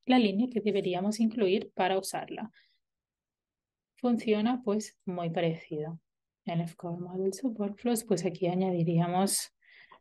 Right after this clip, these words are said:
otra, otra sección en nuestra pipeline para añadir nuestras subworkflows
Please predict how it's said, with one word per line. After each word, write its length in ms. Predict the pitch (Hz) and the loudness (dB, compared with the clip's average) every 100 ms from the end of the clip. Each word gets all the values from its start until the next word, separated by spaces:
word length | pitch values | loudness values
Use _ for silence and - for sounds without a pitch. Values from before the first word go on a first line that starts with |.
| _ _ | _ _
otra, 840 | - 175 170 170 165 165 156 156 156 165 _ _ _ _ _ _ _ - | -2 0 0 -2 2 2 0 -4 -12 -14 _ _ _ _ _ _ _ -4
otra 280 | 170 165 | -2 0
sección 800 | 165 240 220 - 175 165 196 - - - _ _ _ _ _ _ _ _ _ _ _ _ _ _ _ _ _ _ _ _ _ _ _ _ _ _ _ _ _ _ _ _ _ _ _ _ _ _ _ _ - | 0 0 -2 0 0 2 0 -2 -6 -20 _ _ _ _ _ _ _ _ _ _ _ _ _ _ _ _ _ _ _ _ _ _ _ _ _ _ _ _ _ _ _ _ _ _ _ _ _ _ _ _ -4
en 180 | 175 165 | 0 0
nuestra 320 | 165 - 220 | -2 -2 -2
pipeline 600 | 185 160 185 196 220 220 | 0 0 0 4 4 4
para 160 | 175 | 0
añadir 500 | 175 175 160 151 170 190 - _ _ _ _ _ _ | 0 0 0 0 -2 -4 -12 _ _ _ _ _ _
nuestras 640 | 214 185 170 - 190 180 - | 0 2 0 -4 -8 -6 -6
subworkflows 880 | 165 - 165 156 160 202 - - | -8 -10 -16 -18 -20 -20 -20 -20